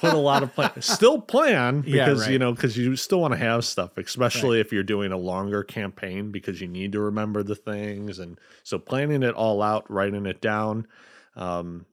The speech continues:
Speaker 1: is, is huge for if you're gonna be doing a long-term campaign.
Speaker 2: Yeah. Yeah.
Speaker 1: So, yeah, just don't go overboard in, in planning
Speaker 2: With the
Speaker 1: stuff
Speaker 2: planning,
Speaker 1: out.
Speaker 2: you mean?
Speaker 1: Yeah.
Speaker 2: Yeah.
Speaker 1: Because there can be one thing that changes or a,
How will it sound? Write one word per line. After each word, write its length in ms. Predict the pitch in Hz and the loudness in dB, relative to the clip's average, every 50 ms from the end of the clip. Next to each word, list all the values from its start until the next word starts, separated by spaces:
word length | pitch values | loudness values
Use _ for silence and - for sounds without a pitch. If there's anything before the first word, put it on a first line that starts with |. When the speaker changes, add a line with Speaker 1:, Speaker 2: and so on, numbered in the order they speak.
| _ - | _ -8
Speaker 1:
is, 340 | - 90 85 82 - - | -8 -8 -6 -6 -8 -8
is 220 | - 101 95 - - | -8 -8 -6 -6 -6
huge 640 | - - - 110 101 95 87 80 - - - - - | -6 -6 -6 -4 -2 -2 -2 -4 -6 -10 -12 -14 -10
for 200 | - - - - | -8 -8 -8 -8
if 140 | - - | -8 -10
you're 120 | - - - | -14 -12 -10
gonna 260 | - - - - 53 | -12 -12 -12 -12 -16
be 180 | - - - 87 | -16 -14 -12 -10
doing 220 | 87 78 76 78 | -10 -10 -10 -10
a 40 | 87 | -12
long-term 500 | 92 92 - - - - - - - - | -12 -12 -14 -14 -16 -16 -18 -18 -18 -18
campaign. 500 | - - - - _ - - - - 143 | -20 -20 -20 -20 _ -20 -20 -16 -14 -12
Speaker 2:
Yeah. 180 | 117 107 101 98 _ _ _ _ _ _ _ _ - | -12 -12 -14 -16 _ _ _ _ _ _ _ _ -20
Yeah. 60 | - - _ _ | -20 -20 _ _
Speaker 1:
So, 380 | - - - - 80 - - - _ _ _ _ _ _ _ _ _ _ _ - | -16 -14 -14 -14 -14 -16 -18 -20 _ _ _ _ _ _ _ _ _ _ _ -6
yeah, 160 | 107 90 76 | -4 -4 -4
just 320 | 76 - 110 95 - - - | -4 -6 -6 -6 -6 -4 0
don't 340 | 127 120 110 117 - - | 0 0 0 0 -4 -6
go 340 | 107 - 104 101 95 98 98 | -2 0 2 2 2 2 0
overboard 800 | - 113 95 90 85 92 85 82 78 85 82 85 82 82 82 80 - - _ - - | -2 -2 -4 -4 -4 -6 -8 -8 -8 -8 -8 -8 -10 -10 -12 -16 -20 -20 _ -18 -16
in, 420 | 92 87 85 87 85 85 92 - - | -14 -14 -12 -14 -14 -14 -16 -14 -14
in 140 | 98 90 85 | -14 -14 -12
planning 180 | - 92 135 | -10 -2 0
Speaker 2:
With 160 | 143 143 - | 0 0 0
the 80 | - 123 | -2 -4
Speaker 1:
stuff 120 | - - 131 | -4 -4 -4
Speaker 2:
planning, 300 | 117 107 110 113 117 117 | -4 -4 -4 -4 -4 -4
Speaker 1:
out. 40 | 123 | -4
Speaker 2:
you 60 | 127 | -4
mean? 180 | 131 135 123 - _ _ _ - | -6 -6 -8 -12 _ _ _ -12
Speaker 1:
Yeah. 260 | 127 - - - - - - | -10 -10 -10 -12 -14 -16 -18
Speaker 2:
Yeah. 200 | 85 85 82 - _ _ | -18 -18 -18 -20 _ _
Speaker 1:
Because 540 | - 104 101 - 117 101 101 95 95 90 - | -6 -6 -2 0 2 2 2 0 -2 -4 -2
there 160 | - 107 104 | 0 0 -2
can 180 | 101 - 110 98 | 0 -2 -6 -4
be 220 | 95 98 95 92 | -2 -2 -2 -2
one 560 | 90 - - 92 95 101 104 110 110 113 110 - | -4 -6 -6 -6 -4 -4 -4 -4 -4 -6 -6 -8
thing 380 | - - 143 135 127 127 123 | -6 -6 -4 -2 0 0 2
that 240 | 120 120 117 - - | 2 0 0 -2 -6
changes 800 | - 151 151 160 156 135 107 113 110 110 110 107 - - - - | -4 -2 0 2 2 2 2 0 0 0 -2 -2 -4 -6 -6 -8
or 300 | - 107 107 101 101 107 - | -6 -4 -4 -4 -4 -6 -8
a, 140 | 113 104 | -10 -12